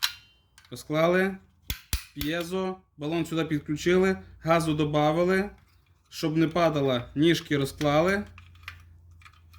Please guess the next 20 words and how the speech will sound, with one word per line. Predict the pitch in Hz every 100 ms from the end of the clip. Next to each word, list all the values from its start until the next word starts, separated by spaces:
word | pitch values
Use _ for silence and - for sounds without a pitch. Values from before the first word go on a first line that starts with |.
| - - - - _ _ -
Ось | 139 135 -
так. | 165 170 - - - _ - - _ _ _ _ _ _ -
І | 156
ось | 160 160
так | 175 165
вона | 156 151
буде | 151 151
стояти. | - 143 120 - - - - - - - - - - - - - - - - - - - - - - - - - - - - -
Значить, | 143 143 156 165
е, | 156 156 151
двісті | 147 196 180 190
гривень. | 175 143 127 123
Скільки | 208 196 190
вона | 180
стоїла, | 170 190 180
теж | 151 175 165
не | 151
пам'ятаю. | 151 147 143 123 107 - - - - -
А | 135 139 143 143 139 139 -
по, | 180 180 180